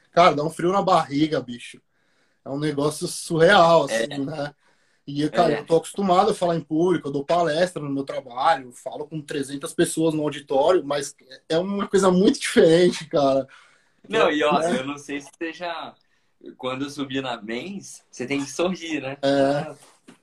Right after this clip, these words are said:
Speaker 2: O meu sorriso travou, cara. Tipo, eu parecia o Máscara. Eu não
Speaker 1: <laughs>
Speaker 2: conseguia.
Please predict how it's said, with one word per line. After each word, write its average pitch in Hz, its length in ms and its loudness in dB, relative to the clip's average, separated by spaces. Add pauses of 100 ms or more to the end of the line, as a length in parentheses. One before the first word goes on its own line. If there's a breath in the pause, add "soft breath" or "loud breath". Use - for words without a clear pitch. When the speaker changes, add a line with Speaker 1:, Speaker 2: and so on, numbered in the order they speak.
(220)
Speaker 2:
O 120 60 -6
meu 139 160 6
sorriso 185 440 2
travou, 175 520 -2
cara. 127 380 -6 (240)
Tipo, - 180 -20 (100)
eu 135 60 -16
parecia 160 360 -2
o 202 80 -8
Máscara. 160 640 -4 (360)
Eu - 100 -6
não 269 160 6
Speaker 1:
<laughs> 208 60 -2
Speaker 2:
conseguia. 185 640 -2